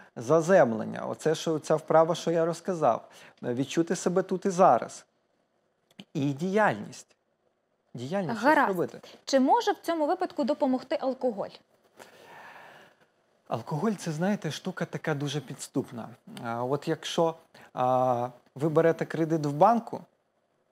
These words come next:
Speaker 1: сто тисяч, ви віддасте сто п'ятдесят. Тобто ви взяли сто тисяч, у вас гроші ніби є,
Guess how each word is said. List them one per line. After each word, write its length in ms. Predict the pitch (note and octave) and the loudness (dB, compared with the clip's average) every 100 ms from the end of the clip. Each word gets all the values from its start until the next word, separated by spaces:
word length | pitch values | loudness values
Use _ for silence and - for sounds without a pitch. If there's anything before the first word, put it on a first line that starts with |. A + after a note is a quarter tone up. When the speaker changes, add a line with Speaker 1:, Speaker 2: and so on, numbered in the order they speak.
| _ _ _ _ | _ _ _ _
Speaker 1:
сто 220 | - - | -4 0
тисяч, 460 | D#3 C3 - - - _ _ _ _ _ _ - | 0 -4 -10 -16 -20 _ _ _ _ _ _ -8
ви 180 | G#3+ | -4
віддасте 440 | G3+ F3 C#3+ - D#3 | 0 0 -2 -2 -6
сто 180 | - C3+ | -4 -8
п'ятдесят. 500 | C3 A#2 - B2+ A#2+ - _ _ _ _ | -8 -10 -6 -6 -6 -12 _ _ _ _
Тобто 400 | - D3 - C3+ - - | 2 2 0 -12 -12 -16
ви 180 | D3+ E3+ | 0 2
взяли 320 | E3+ D3+ D#3+ | 4 4 2
сто 180 | D#3+ - | 2 -2
тисяч, 440 | C3 D3 - A3+ E3+ | -2 -2 -2 -4 4
у 20 | |
вас 200 | F#3+ F3 | 4 6
гроші 380 | D#3+ F#3 E3+ E3+ | 4 2 2 -2
ніби 260 | E3 D#3+ | 0 0
є, 280 | D#3 E3+ A2 | 2 2 0